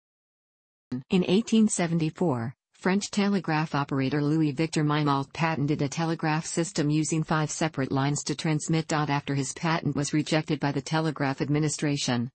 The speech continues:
Mimault modified his device to incorporate features from the Meyer telegraph and obtained a new patent which was also rejected. In the meantime, Baudot had patented his prototype telegraph a few weeks earlier.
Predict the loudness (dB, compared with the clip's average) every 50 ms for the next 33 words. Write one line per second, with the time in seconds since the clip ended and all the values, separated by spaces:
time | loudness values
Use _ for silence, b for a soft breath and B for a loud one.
0 | _ _ 0 2 2 4 4 2 2 2 0 0 0 0 2 2 0 0 -2 -2
1 | -2 -2 0 -2 -2 -2 -2 -4 -2 0 0 2 2 0 -2 -2 -2 0 0 0
2 | 0 0 0 -2 0 0 0 0 0 0 -2 0 0 0 0 0 0 -2 -2 -2
3 | -2 -2 0 0 2 2 2 2 2 2 0 0 0 0 0 0 0 0 0 0
4 | -2 -2 0 0 0 0 0 -2 -2 0 0 2 2 2 2 2 2 2 2 0
5 | 0 0 -2 -2 -2 0 -2 -2 -2 -2 -4 -2 -2 -2 -2 0 0 0 0 0
6 | 0 0 0 0 0 0 -2 -2 -2 -4 -2 -4 -6 -6 -6 -8 -12 -18 _ _
7 | _ _ _ _ 0 2 2 4 4 4 4 2 2 2 0 0 0 0 0 -2
8 | -4 -8 _ _ _ -2 0 0 2 2 0 2 0 0 -2 -2 -2 -2 0 0
9 | 0 0 -2 -2 0 0 -2 -2 -4 -2 -2 -2 0 0 0 -2 -2 -2 -2 -2
10 | -4 -4 -2 0 0 0 0 0 -2 -2 -2 -2 -4 -6 -2 0 0 2 2 2
11 | 0 0 0 -4 -4 -2 -2 0 0 0 0 -2 -4